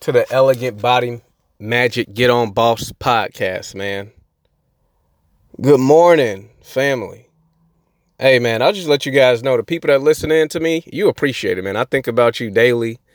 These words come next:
I think about how I can, um, come up with something to make you, to push you past the point you need to be at, um,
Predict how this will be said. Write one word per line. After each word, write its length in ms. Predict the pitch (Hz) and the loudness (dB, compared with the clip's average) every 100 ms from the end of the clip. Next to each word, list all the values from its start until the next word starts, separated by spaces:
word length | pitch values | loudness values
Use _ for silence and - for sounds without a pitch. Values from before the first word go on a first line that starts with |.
| _ _ _ | _ _ _
I 80 | - | -10
think 220 | - 127 | -4 -2
about 280 | 117 113 110 | 0 0 0
how 220 | 113 113 | 0 0
I 60 | 110 | 0
can, 420 | - 107 98 98 _ _ _ _ _ _ - | -2 -8 -8 -14 _ _ _ _ _ _ -10
um, 480 | 95 92 90 87 _ _ _ _ _ _ _ _ | -4 -4 -4 -10 _ _ _ _ _ _ _ _
come 220 | - 143 139 | -2 2 2
up 100 | 117 | 0
with 140 | 113 | -2
something 420 | - 120 - 110 | -2 -4 -4 -6
to 140 | - 107 | -4 -4
make 360 | 107 123 - | -2 -4 -4
you, 440 | 123 120 113 110 127 | -8 -6 -6 -10 -10
to 120 | 110 | -8
push 280 | - 139 - | -4 -4 -6
you 100 | 117 | -6
past 580 | 135 123 117 110 - - _ _ _ _ _ _ _ - | -2 0 0 -4 -10 -18 _ _ _ _ _ _ _ -12
the 100 | 107 | -6
point 300 | - 131 98 | 0 0 0
you 120 | 120 | -4
need 220 | 120 113 | -4 -4
to 80 | 104 | -6
be 260 | 104 117 | -4 0
at, 160 | 113 104 - _ | 2 0 -4 _
um, 400 | 107 101 95 95 | -10 -6 -6 -10